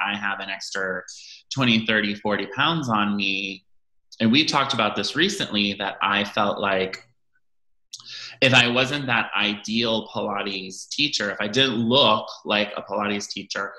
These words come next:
my business wasn't gonna be as successful. So talk to me a little bit more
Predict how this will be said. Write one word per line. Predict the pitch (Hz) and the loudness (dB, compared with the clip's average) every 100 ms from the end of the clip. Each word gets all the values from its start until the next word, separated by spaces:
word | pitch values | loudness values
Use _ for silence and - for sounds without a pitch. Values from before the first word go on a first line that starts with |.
| - - | -8 2
my | 117 110 | 4 4
business | 120 117 120 117 | 2 2 2 0
wasn't | 110 107 104 | -2 -2 -2
gonna | 104 98 | -4 -4
be | 95 95 - | -4 -4 -2
as | 90 - | -4 -6
successful. | - - 95 - - - - - | -10 -8 -8 -8 -10 -10 -10 -14
So | - - 139 139 | -6 2 2 2
talk | - - 165 190 - | -2 0 2 2 -2
to | - | -2
me | 170 156 | 0 2
a | 123 | 2
little | 123 123 123 | 4 4 4
bit | 120 - | 2 2
more | 113 110 107 104 | 4 4 4 4